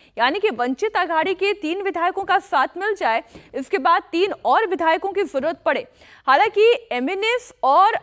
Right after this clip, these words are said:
आरएसपी का एक साथ आ जाना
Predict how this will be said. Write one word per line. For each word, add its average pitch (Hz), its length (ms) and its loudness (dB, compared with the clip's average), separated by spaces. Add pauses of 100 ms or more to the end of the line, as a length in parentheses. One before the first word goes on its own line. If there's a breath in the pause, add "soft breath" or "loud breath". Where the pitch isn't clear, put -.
आरएसपी 320 1000 0
का - 440 0 (140)
एक 415 280 2
साथ 349 320 2 (160)
आ 233 120 2
जाना 254 440 -2